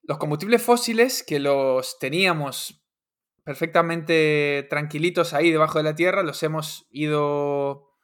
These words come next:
sacando, los hemos ido quemando. Eso ha hecho que aumente el C O dos en la atmósfera, ¿no? Porque, como decías antes, el C O dos que, de los, mm, microorganismos es algo cíclico, que es, se emite, pero también se captura, ¿no?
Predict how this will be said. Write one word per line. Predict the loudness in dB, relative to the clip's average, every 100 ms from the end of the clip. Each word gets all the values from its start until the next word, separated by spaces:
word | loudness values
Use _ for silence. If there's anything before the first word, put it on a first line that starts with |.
| _ _
sacando, | -6 -4 4 4 4
los | -2 -2
hemos | -6 -4
ido | -4 -4
quemando. | -2 0 0 0 -2 -4
Eso | -8 -2 0
ha | 0
hecho | -2 -6
que | -6 -10 -8
aumente | -8 -8 -8 -6 -4
el | -4 -6 -10 -10
C | -4
O | -2
dos | -2 -2
en |
la | -4
atmósfera, | -2 -4 -2 -2 -2
¿no? | -4 -8 -10 _ -10
Porque, | -8 -6
como | -8 -8
decías | -4 -2
antes, | 0 -2 -8 -12 _ -14
el | -12 -12 -8
C | -2
O | 0
dos | 2 0
que, | -4 -10
de | -6
los, | -6 -6
mm, | -12 -14 -16 -20 _ -16
microorganismos | -4 -2 0 -2 -2 0 -2 -4 _ _ _
es | 0
algo | 0 0
cíclico, | 0 -2 -2 -6 -8 -10
que | -14
es, | -16 -20 _ _
se | -10 -6 -4
emite, | -2 0 2
pero | 2
también | 0 -4 -6
se | -6
captura, | -6 -4 -2 -2
¿no? | -4 -10